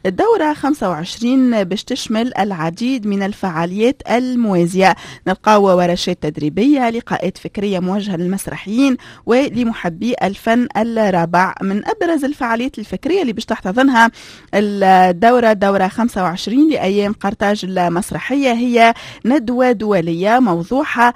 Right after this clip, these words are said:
المسرح والإبادة والمقاومة نحو أفق إنساني جديد.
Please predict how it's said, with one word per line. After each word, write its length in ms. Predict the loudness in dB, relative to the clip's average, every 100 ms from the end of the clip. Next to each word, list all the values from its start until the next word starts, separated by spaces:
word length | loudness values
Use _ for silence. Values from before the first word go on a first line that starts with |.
| -4 -10 -2
المسرح 720 | 0 0 -4 -4 -4 -4 -4
والإبادة 880 | -2 -2 -4 -6 -2 -2 0 0 0
والمقاومة 1300 | 0 0 0 0 0 0 0 -2 -2 0 2 2 0
نحو 460 | -2 -4 -4 -4 -6
أفق 260 | -6 -8 -8 -4
إنساني 580 | -4 -2 -2 0 0 0
جديد. 460 | -2 0 0 0